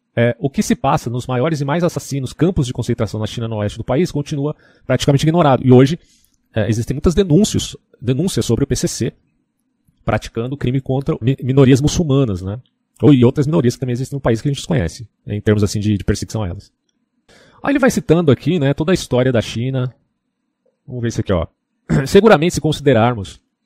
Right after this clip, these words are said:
sem contar a guerra civil, todas as mortes violentas atribuíveis ao regime, apesar de ausência de qualquer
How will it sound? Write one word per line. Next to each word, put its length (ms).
sem 220
contar 300
a 20
guerra 200
civil, 340
todas 220
as 140
mortes 260
violentas 480
atribuíveis 500
ao 80
regime, 340
apesar 280
de 120
ausência 680
de 120
qualquer 440